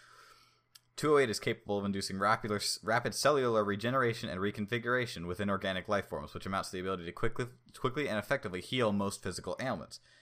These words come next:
This is performed by a unique form of electromagnetic radiation released from his body, which acts on a wavelength that oscillates with four degrees of freedom rather than three. Four dimensions of space rather than three. Um,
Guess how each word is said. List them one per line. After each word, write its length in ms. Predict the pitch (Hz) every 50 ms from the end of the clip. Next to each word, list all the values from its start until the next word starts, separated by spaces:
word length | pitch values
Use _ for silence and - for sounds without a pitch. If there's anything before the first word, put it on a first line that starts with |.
| _ _
This 120 | - 107 104
is 40 |
performed 380 | - - 113 - - 110 104 101
by 100 | 98 98
a 40 | 95
unique 320 | 95 92 95 101 107 104 -
form 180 | - 107 98
of 60 | 90
electromagnetic 680 | 90 87 92 92 - - 95 92 90 82 82 80 78 -
radiation 520 | 82 78 78 85 107 127 131 - - 92
released 240 | 85 82 82 78 -
from 80 | - 78
his 100 | 76 -
body, 280 | - 78 76 76 80
which 140 | 80 80 - -
acts 260 | 87 92 - - -
on 40 | 90
a 40 | 85
wavelength 360 | 90 90 87 82 85 82 -
that 80 | - - -
oscillates 460 | 95 104 107 - - 90 90 87 -
with 160 | 87 - _ -
four 240 | - - 107 123
degrees 340 | 139 110 - - 82 82 - 80
of 60 | -
freedom 300 | - 85 82 82 85 82
rather 220 | 80 73 73 71
than 140 | 73 73 69 - -
three. 240 | 92 80 69 - - _ _ _ _ _
Four 240 | - - 110 104 95
dimensions 400 | 87 87 87 85 - - 78 73
of 80 | 73
space 340 | - - - 67 55 - -
rather 160 | - 67 67
than 180 | 64 64 65 65
three. 180 | - 73 71 71 _ _ _ _ - - - - - _ _ _ -
Um, 360 | - 87 85 80 80 80 78